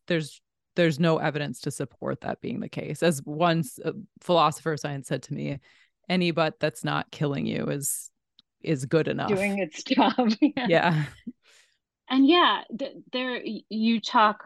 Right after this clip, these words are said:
Speaker 2: a lot in the book about women's bodies are just not uniform. They, they contain so much fat, um,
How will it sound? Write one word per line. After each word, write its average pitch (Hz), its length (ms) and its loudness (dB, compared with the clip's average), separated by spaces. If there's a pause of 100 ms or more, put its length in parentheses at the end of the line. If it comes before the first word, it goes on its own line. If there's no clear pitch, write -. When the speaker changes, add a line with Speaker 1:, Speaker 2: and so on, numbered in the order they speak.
Speaker 2:
a 202 140 -2
lot 190 340 2
in 180 80 -6
the 175 80 -4
book 160 320 -10
about 165 580 0 (1120)
women's 196 580 4
bodies 220 680 4
are 208 200 4
just 220 760 -4
not 208 400 -2
uniform. 208 720 2
They, 180 300 0
they 175 300 0 (140)
contain 202 580 4
so 233 200 0
much 196 400 -2
fat, 165 360 2 (720)
um, 196 500 2